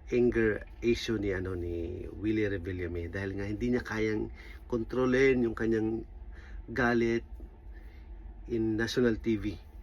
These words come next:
Diba? So, negative feedback, negative impact ito sa kanya, diba? So, kung ako ang, kung ako ang endorser or mayroon akong produkto na pinapa-endorse kay Willie dahil sa Will to Win, ay magdadalawang isip talaga ako. Kasi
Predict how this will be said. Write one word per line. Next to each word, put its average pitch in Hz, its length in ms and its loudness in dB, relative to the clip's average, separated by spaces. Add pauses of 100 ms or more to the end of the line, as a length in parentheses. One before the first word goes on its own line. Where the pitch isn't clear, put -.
(380)
Diba? - 320 -10
So, 98 400 -4 (240)
negative 117 340 2 (300)
feedback, 113 400 0
negative 113 400 -2
impact 104 320 -6
ito - 160 -8
sa - 80 -12
kanya, 101 240 -4
diba? 87 240 -8 (480)
So, - 160 -4
kung 120 160 0
ako 120 140 -2 (100)
ang, 120 100 8 (220)
kung 113 160 -2
ako 101 200 -2 (120)
ang 117 140 4 (340)
endorser 113 640 4
or 104 160 0
mayroon 107 320 0
akong 110 160 -2
produkto 107 480 0
na 101 240 0 (640)
pinapa-endorse 110 480 0
kay 107 160 0
Willie 110 320 4
dahil 107 160 0
sa 104 320 -2
Will 104 480 0
to 110 160 0
Win, 117 240 2
ay 101 320 -6 (400)
magdadalawang 117 560 4
isip 113 240 -2
talaga 110 240 2
ako. 120 160 -6
Kasi 160 240 0